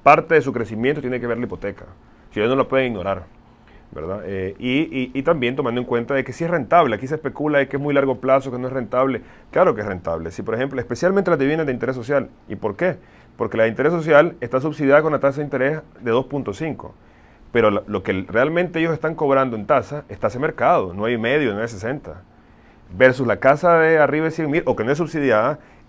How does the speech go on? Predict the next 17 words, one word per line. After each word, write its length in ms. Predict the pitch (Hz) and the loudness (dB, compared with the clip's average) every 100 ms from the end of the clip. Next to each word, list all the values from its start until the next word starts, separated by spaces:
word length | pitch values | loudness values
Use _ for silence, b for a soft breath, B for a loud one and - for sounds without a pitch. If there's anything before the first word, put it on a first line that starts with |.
| - | -2
esas 260 | 180 170 | -2 -2
sí 100 | 135 | -6
compiten. 640 | 143 143 - 208 208 92 - | -4 -4 -2 -4 -4 -12 -10
Y 80 | 120 | -10
las 140 | 117 | -8
tasas 220 | - 117 151 | -4 -4 -2
que 100 | 170 | -4
encontrás 360 | 180 170 160 | -4 -2 -2
en 80 | 151 | 0
el 60 | 147 | -2
mercado 560 | 151 - 131 143 147 | -4 2 4 4 0
es 100 | 107 | -4
de 80 | 113 | 0
ocho 280 | 110 110 139 | 0 0 -2
y 20 | |
medio, 580 | 127 127 127 127 131 131 B B - | 0 2 2 0 -2 -6 B B -6
nueve. 460 | 110 123 113 82 | 0 2 2 -2